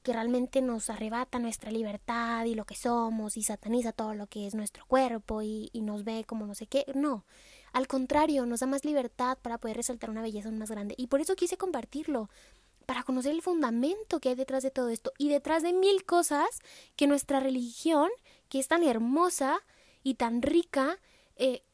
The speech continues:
tiene, porque no hay un, no hay algo para lo que el catolicismo no te pueda dar una respuesta, porque no hay cosa para la que Dios no te pueda dar una respuesta, ¿me explico? Entonces, em, bueno, es, es un tema, pues, que ya dije, es muy mal interpretado. Es un tema muy rechazado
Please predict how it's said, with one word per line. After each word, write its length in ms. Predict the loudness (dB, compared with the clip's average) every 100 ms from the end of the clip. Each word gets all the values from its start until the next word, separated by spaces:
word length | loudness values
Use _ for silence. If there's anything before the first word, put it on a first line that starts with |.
| _
tiene, 640 | 0 6 6 6 2 2 0
porque 240 | -2 0
no 100 | 2
hay 140 | 4 2
un, 80 | 2
no 140 | 0 4
hay 120 | 4
algo 200 | 4 2
para 200 | 0 0
lo 100 | 0
que 80 | -2
el 60 |
catolicismo 540 | -4 -2 -2 -2 0 0
no 80 | 0
te 80 |
pueda 180 | 0 0
dar 60 | 2
una 100 | 2
respuesta, 400 | 0 -2 -2 -2
porque 260 | -2 0
no 60 | 2
hay 120 | 2
cosa 240 | 0 -2 0
para 160 | 0
la 100 | -2
que 120 | -2
Dios 200 | -2 0
no 120 | 0 -2
te 100 | -2
pueda 160 | 0
dar 100 | 0
una 120 | -2
respuesta, 520 | -4 -6 -6 -6 -4 -6
¿me 80 |
explico? 420 | -8 -8 -6 -4 -6 _ -20 -20 _ _
Entonces, 360 | 0 4 4 6
em, 360 | 4 4 0 4
bueno, 220 | 4 4 -8 _ _ _ _ _ -20 -20 4
es, 200 | 6 6
es 120 | 2 2
un 100 | 4
tema, 240 | 4 2
pues, 240 | 0 -4 -4
que 140 | -2 0
ya 140 | 2
dije, 240 | 2 0 0
es 80 |
muy 180 | 2 2
mal 140 | 2 0
interpretado. 640 | -2 -6 -8 -6 -6 -6 -8 -20 -20 -20 -8 0
Es 140 | 2
un 100 | 4
tema 280 | 4 2 0 _
muy 260 | 2 4 4
rechazado 580 | 2 -2 -6 -6 -6